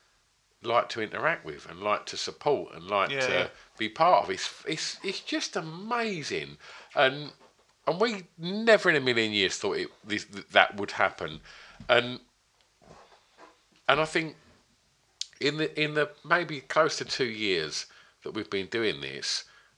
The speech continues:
Speaker 1: like, we've had times when things have gone really fucking shit for me, and then times when,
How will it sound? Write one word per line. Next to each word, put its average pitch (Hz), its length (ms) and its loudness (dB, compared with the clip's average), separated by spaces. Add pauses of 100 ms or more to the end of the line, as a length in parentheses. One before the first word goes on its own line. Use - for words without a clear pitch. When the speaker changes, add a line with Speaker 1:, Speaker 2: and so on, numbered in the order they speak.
Speaker 1:
like, 90 380 4 (340)
we've 98 140 -8
had 85 160 4 (180)
times 87 460 -4
when 85 160 -8
things 90 300 -14
have 78 120 -16
gone 85 240 -14
really 85 240 -12
fucking - 680 -12
shit - 580 -4
for - 140 -14
me, 113 520 -8 (400)
and 90 160 -8
then 85 260 -6
times 85 420 -6
when, 85 300 -8